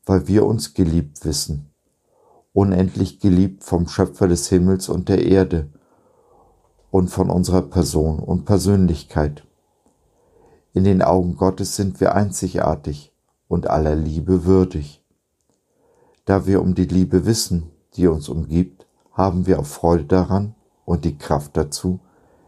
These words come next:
nicht nur unseren Nächsten, sondern sogar unsere Feinde zu lieben. Wer nicht lieben mag,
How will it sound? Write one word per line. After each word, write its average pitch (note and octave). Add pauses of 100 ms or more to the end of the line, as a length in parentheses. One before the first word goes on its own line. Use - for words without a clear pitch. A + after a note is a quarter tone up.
(220)
nicht -
nur F#2
unseren E2
Nächsten, D#2+ (680)
sondern F#2
sogar D#2+
unsere F2
Feinde F#2 (180)
zu -
lieben. D#2+ (2250)
Wer F2+
nicht G2+
lieben F2+
mag, E2